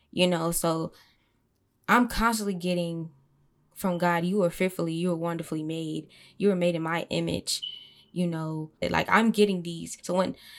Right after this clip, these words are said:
people are telling me I'm not this and I'm not that, and, you know, I can easily say, "You're wrong. Your voice is not from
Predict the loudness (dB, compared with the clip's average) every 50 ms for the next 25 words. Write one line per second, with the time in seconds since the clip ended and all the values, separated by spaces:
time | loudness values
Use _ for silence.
0 | -16 -4 0 0 0 2 2 2 2 2 2 2 2 2 2 0 0 0 0 0
1 | 2 2 4 4 4 4 4 2 -2 -2 2 4 4 4 4 4 0 0 0 2
2 | 2 2 2 0 0 -2 -4 -4 -2 0 0 0 0 -2 -4 -4 -4 -2 -2 -2
3 | -2 -2 -2 -4 -4 -6 -6 -8 -12 -14 _ -2 0 2 4 4 6 6 4 4
4 | 2 0 -4 -6 -8 -10 -12 -14 _ _ _ _ -2 0 0 0 0 -2 0 2
5 | 2 2 2 2 0 -2 -2 -2 -2 0 0 0 0 -2 -2 -2 -2 0 2 2
6 | 2 4 2 2 0 -2 -2 -4 -4 -6 _ _ 0 2 4 4 4 2 2 0
7 | 0 0 2 0 -2 -4 -4 -4 -2 0 0 0 -2 -2 -2 0 0 0 0 -2
8 | -2 -4 -6 -8 -8